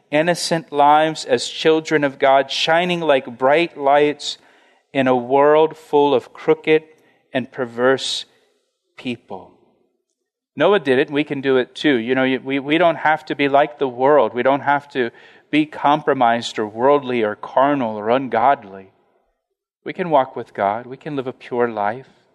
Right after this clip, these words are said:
We can live a righteous life. We can live a holy life in our world today.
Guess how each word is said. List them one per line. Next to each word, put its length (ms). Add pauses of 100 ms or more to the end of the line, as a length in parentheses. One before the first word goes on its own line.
(960)
We 80
can 140
live 120
a 80
righteous 600
life. 400 (1200)
We 200
can 280
live 240
a 140
holy 460
life 600 (540)
in 140
our 160
world 400
today. 460